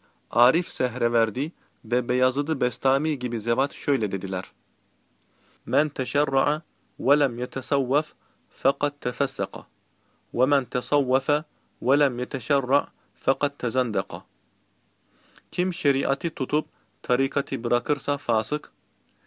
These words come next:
kim de tarikatı tutup şeriatı bırakırsa zındıktır.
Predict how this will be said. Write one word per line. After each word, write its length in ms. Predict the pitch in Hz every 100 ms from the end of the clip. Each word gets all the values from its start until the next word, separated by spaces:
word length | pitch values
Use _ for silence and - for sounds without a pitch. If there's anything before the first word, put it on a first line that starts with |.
| _ _
kim 260 | - 175 165
de 120 | 139
tarikatı 600 | - 127 131 127 131 156
tutup 360 | 143 120 147 147 _ _
şeriatı 640 | - - 123 127 127 - 139
bırakırsa 500 | 117 117 131 - 139
zındıktır. 680 | 110 113 113 113 - 92